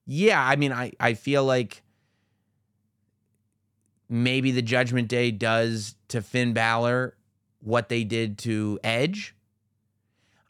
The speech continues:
I'd kind of, I kind of like the idea of J D McDonough and Finn Balor, like, Finn Balor presenting J D McDonough as a member of the Judgment Day,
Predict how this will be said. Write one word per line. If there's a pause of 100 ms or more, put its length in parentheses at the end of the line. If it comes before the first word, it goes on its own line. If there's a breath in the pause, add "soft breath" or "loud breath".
I'd
kind
of,
I
kind
of
like
the
idea
of
J
D
McDonough (480)
and
Finn
Balor,
like,
Finn
Balor
presenting
J
D
McDonough
as
a
member
of
the
Judgment
Day,